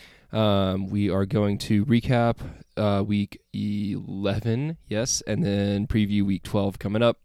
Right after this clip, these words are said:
So, uh, it was a pretty bad day overall for the best bets segment, unfortunately. I had a subpar day at four and five, but all things considered, not too bad,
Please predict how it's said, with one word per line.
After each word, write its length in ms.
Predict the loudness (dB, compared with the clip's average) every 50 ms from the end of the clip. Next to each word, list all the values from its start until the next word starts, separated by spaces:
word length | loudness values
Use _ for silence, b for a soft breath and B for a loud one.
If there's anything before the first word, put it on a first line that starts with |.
| _ _ _ _ _ _ _ _ _ _ _ _ _ _ _ _ -20 -16 -8
So, 400 | -6 -2 0 2 2 2 0 -2 -6 B B B B B B B B B B
uh, 240 | -2 0 2 4 4
it 20 | 4
was 200 | 4 4 4 2
a 500 | 4 4 4 4 2 2 2 2 0 -2 -6 -12 -20 -20 -20 -20 -20 -20 -2 _
pretty 220 | 2 4 4 2
bad 500 | -4 -4 0 4 4 6 6 4 4 4
day 220 | 4 4 6 6 6
overall 640 | 6 6 4 4 4 4 6 6 6 4 4 2
for 180 | 0 0 0 2
the 120 | 2 0
best 340 | 0 0 -2 -2 -2 -4 -6
bets 300 | -6 -6 -6 -6 -6 -8
segment, 500 | -8 -6 -4 -4 -4 -2 0 2 2 2
unfortunately. 880 | 2 0 0 2 2 2 2 2 0 0 0 2 2 4 4 4 6 6
I 60 | 6
had 180 | 6 6 4 4
a 200 | 4 2 0 -2 -4 -10 -12
subpar 680 | -12 -6 0 0 0 0 0 0 2 4 4 4 4
day 300 | 4 4 4 4 4 4
at 100 | 2 0
four 320 | -2 -2 0 2 4 4 2
and 140 | 2 0 -2
five, 560 | 0 0 2 2 2 2 2 2 2 0 0
but 100 | -2 -2
all 160 | -2 -2 -2
things 280 | -2 -2 -4 -4 -4 -6
considered, 400 | -8 -8 -6 -6 -4 -4 -4 -4
not 180 | -4 -6 -8 -4
too 200 | -2 -2 -2 0
bad, 460 | 2 2 2 2 2 0 0 -2